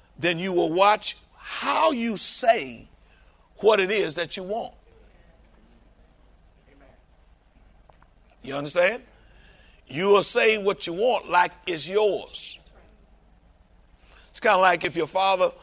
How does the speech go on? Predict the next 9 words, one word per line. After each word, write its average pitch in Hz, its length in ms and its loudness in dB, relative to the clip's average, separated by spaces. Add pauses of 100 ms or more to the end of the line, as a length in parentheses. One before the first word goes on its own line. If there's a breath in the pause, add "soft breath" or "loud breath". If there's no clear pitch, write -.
(600 loud breath)
promised 190 520 4
you 214 120 0
a - 40 0
car 185 480 -2 (2000 loud breath)
and 165 160 -2
the 151 40 -6
car 180 280 4
sitting 170 280 -2
outside, 151 680 -4